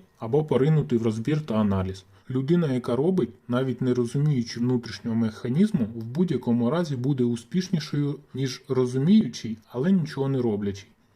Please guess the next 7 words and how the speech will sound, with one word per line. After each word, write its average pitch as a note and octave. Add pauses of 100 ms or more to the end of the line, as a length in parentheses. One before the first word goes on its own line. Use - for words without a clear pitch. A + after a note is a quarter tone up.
(360)
Більшість D#3+
знань F#3+
здобувається C3+
на B2+
практиці, G#2+ (220)
тому C3
спочатку C3